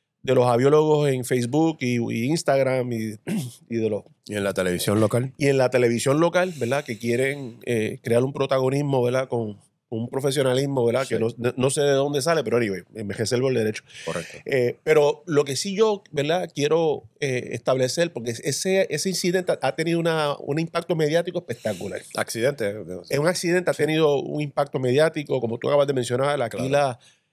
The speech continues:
Speaker 1: los medios noticiosos, ya, ellos tienen sus propios aviólogos, ¿verdad? Eh, sus propios comentaristas, pero da, da,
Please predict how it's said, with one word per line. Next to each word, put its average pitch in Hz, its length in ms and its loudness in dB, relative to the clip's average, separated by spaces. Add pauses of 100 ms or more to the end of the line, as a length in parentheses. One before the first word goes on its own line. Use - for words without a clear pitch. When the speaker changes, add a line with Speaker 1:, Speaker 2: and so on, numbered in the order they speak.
(140)
Speaker 1:
los 110 120 -4
medios 135 200 2
noticiosos, 135 600 -2
ya, 120 160 0
ellos 120 160 -2
tienen 135 180 -2
sus 123 120 -8
propios 139 280 -6
aviólogos, 127 560 -4
¿verdad? 131 300 -6 (280)
Eh, 104 380 -4
sus - 180 -10
propios 127 300 -8
comentaristas, 131 720 -2 (640)
pero 127 220 4
da, 131 180 2
da, 147 420 0